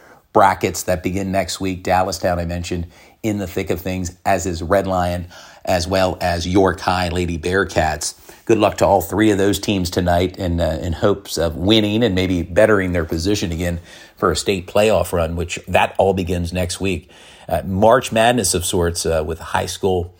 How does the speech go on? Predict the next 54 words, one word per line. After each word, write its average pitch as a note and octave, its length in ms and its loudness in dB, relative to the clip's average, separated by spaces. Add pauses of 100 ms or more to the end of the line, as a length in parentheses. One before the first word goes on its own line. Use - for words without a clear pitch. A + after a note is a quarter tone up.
(460)
basketball. G2 600 2
And A#2+ 80 2
that, B2+ 280 0
speaking F#3+ 320 2
of G2 60 2
March G#2+ 240 4
Madness, B2+ 420 2
this A2 260 0
coming D3+ 300 0
Sunday, F#3 540 0
Selection A#2+ 500 -2
Sunday D3+ 400 2
with F2 160 -8
the F#2+ 140 -8
N A2+ 160 -4
C A2+ 200 -4
A F#2+ 180 -4
A G#2 280 -6 (440)
basketball A2+ 560 2
tournament. A2 440 -2
Always A#2+ 380 6
a G2 60 0
busy G2+ 320 -2
time G2 260 -2
of F#2 80 -6
the F2+ 60 -4
year F#2+ 280 -2
with E2+ 140 -6
March F2+ 320 0
Madness. F2 400 -4
A F2 60 -12
fun C#3 320 2
time. B2 180 0
If F#2 100 -8
you're F#2+ 120 2
a F2 60 -8
basketball C3 520 2
fan, F#2+ 320 -2 (500)
no A2+ 120 0
better G2+ 180 0
time F#2 280 0
of E2+ 60 -6
the D#2+ 60 -6
year F2+ 240 -2
than E2 180 -6
right E2+ 220 -4
now E2+ 160 -4
between E2+ 360 -8
high F2 180 -2
school E2+ 460 -2
basketball, E2 640 -2
girls F2 340 -4
and D#2 100 -8
boys. F2 380 -4